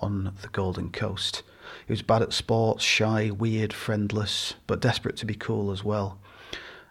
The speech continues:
Elliot Rodger writes of dyeing his hair blonde,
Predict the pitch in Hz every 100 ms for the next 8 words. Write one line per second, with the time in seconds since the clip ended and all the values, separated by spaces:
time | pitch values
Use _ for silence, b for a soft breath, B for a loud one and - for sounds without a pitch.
0 | B - 110 110 107 113 107 104 117 113
1 | - 107 - 113 110 107 104 - 104 98
2 | 101 107 95 87 -